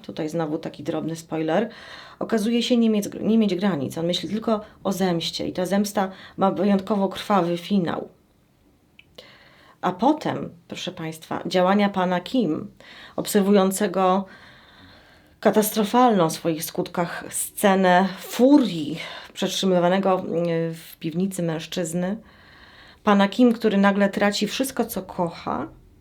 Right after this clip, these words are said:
jego reakcja, reakcja polegająca na tym, że mści się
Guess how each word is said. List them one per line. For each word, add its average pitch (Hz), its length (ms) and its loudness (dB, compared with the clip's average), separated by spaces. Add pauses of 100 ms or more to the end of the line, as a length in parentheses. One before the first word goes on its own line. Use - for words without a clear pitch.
(440)
jego 226 240 6
reakcja, 214 800 0 (520)
reakcja 247 280 2
polegająca 226 680 4
na 190 160 2
tym, 226 200 0
że 185 160 0
mści 185 380 2
się 202 320 4